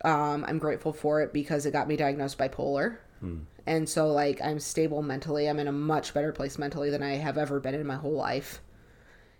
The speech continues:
Speaker 1: You know, because, like, I utterly lost my shit.
Speaker 2: Yeah.
Speaker 1: When, like, she finally, like, actually left. And, um, I admitted myself to Epworth.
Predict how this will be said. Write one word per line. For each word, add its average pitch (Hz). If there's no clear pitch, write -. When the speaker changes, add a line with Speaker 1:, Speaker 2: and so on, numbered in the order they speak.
Speaker 1:
You 160
know, 143
because, 147
like, 135
I 143
utterly 151
lost 135
my 139
shit. 143
Speaker 2:
Yeah. 90
Speaker 1:
When, 151
like, 139
she -
finally, 156
like, 139
actually 147
left. 139
And, 151
um, 147
I 160
admitted 165
myself 135
to -
Epworth. 135